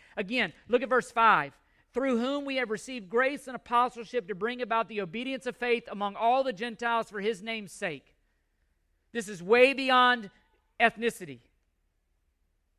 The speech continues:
Again, and you see what you see here, and you see it in a handout, the gracious source and nature of Paul's ministry. He says, "We have received grace and apostleship."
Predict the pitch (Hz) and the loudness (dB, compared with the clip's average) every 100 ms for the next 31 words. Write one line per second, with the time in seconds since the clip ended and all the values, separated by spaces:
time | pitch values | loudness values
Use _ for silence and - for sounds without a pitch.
0 | _ _ _ _ _ _ _ _ _ 220 | _ _ _ _ _ _ _ _ _ -2
1 | 233 240 - 208 214 - 254 240 247 - | 2 2 0 -6 -8 -4 -2 0 -2 -10
2 | 302 277 247 233 220 254 240 226 247 240 | -4 -2 -2 -4 -6 -2 -2 0 0 0
3 | 220 190 175 175 247 269 - 277 - - | -2 -4 -8 -2 0 0 -4 -8 -8 -4
4 | 262 247 208 170 - - 208 208 247 240 | 2 4 4 0 -12 -12 -8 -2 -2 -2
5 | 214 196 - 220 214 170 208 - 151 139 | -8 -8 0 0 0 -2 -8 -8 -12 -14
6 | _ _ _ _ _ _ _ _ _ _ | _ _ _ _ _ _ _ _ _ _
7 | _ _ _ 214 - 254 190 240 254 233 | _ _ _ -14 -4 -2 -2 -2 2 2
8 | 190 208 - 277 269 262 185 160 214 277 | 0 -6 -8 -6 -4 -4 -8 -4 4 6
9 | 285 285 - - _ _ - 233 233 - | 6 2 -10 -20 _ _ 0 2 2 6
10 | 240 240 220 190 202 180 | 8 8 2 -8 -6 -6